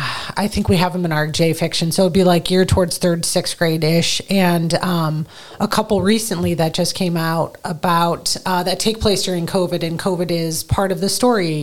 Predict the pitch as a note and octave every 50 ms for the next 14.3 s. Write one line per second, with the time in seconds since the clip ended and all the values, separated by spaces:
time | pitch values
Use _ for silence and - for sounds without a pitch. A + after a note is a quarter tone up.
0 | - F3+ G3 F#3 E3+ E3 E3+ E3 E3 - - - - - - - - - - -
1 | G3+ F#3+ F#3+ G3 F#3+ F#3 - - - G#3+ G#3 - F#3 F3 F3 E3+ E3+ F3 F3 F3
2 | - - F3+ E3+ E3 D#3+ E3 E3 - - F#3 F#3 E3+ E3+ - - F3+ F3 E3 F3+
3 | E3+ D3+ G3+ A3 A3 G#3 G#3+ - A#3 B3+ C4+ C4 C4+ B3 B3 - G#3+ G3+ F#3 F3
4 | F3 E3+ - F#3+ F3 D#3 D3 F#3 G3+ G#3 G3 - - - - - B3 A3+ F#3+ E3
5 | E3 D#3+ - G3 F#3 F3 E3+ E3+ E3+ - F3+ F3+ F3 - - - - - - -
6 | - G#3+ A#3 A#3+ A#3+ A#3 A3 - - A#3+ A3 G#3+ G#3 G3+ F3+ - - - F#3+ G#3
7 | G#3+ G#3 G#3 - - G#3+ G#3 F#3+ F3 - - - G3 F#3+ F3 F#3+ F3+ F3+ F3 D#3+
8 | E3+ F3 - - F#3+ F#3+ G3 G3 F3 - - - - G3+ F#3+ F3+ F#3 E3+ D#3 D3
9 | C#3+ D3+ D3+ D3+ D3+ D3+ D3 - - G#3+ G3+ F3+ F#3 F3+ E3+ - - - - -
10 | _ _ - G3 F#3 F#3 - - G#3+ G#3 G3 F#3+ F3+ E3+ C#3+ - - - - _
11 | _ _ _ _ _ _ _ - - - B3+ A#3 A3+ A3+ A3 A3 G#3+ G#3 G3+ G#3
12 | G#3+ G#3 G3+ F#3+ F#3+ F3+ F3+ F3+ F3+ F3 F3 E3+ E3 - - _ _ A3 G#3+ G#3+
13 | A3 G#3+ - A#3+ A3 A3 F#3+ D#3 - G#3 E3+ E3 E3 E3+ G3 G#3 - - A#3+ A#3+
14 | B3+ C4 B3+ - -